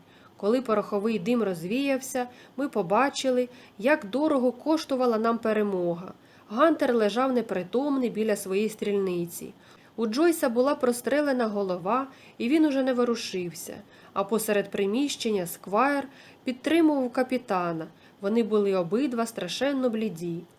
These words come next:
«Капітана поранено», сказав містер Трелоні. «Пірати втекли?» запитав містер Смолет. «Хто міг, той таки втік», відповів лікар.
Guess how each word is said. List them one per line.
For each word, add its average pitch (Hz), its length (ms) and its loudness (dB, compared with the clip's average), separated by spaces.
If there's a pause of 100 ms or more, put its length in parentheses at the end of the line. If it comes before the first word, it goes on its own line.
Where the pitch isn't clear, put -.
(220)
«Капітана 311 540 4
поранено», 254 640 2 (280)
сказав 185 400 -2
містер 247 360 -2
Трелоні. 185 680 -2 (420)
«Пірати 262 360 2
втекли?» 277 520 0 (260)
запитав 202 520 0
містер 202 380 -2
Смолет. 180 520 -4 (260)
«Хто 254 300 4
міг, 320 300 6
той 339 200 2
таки 320 300 2
втік», 196 480 -4
відповів 190 480 -4
лікар. 185 440 -6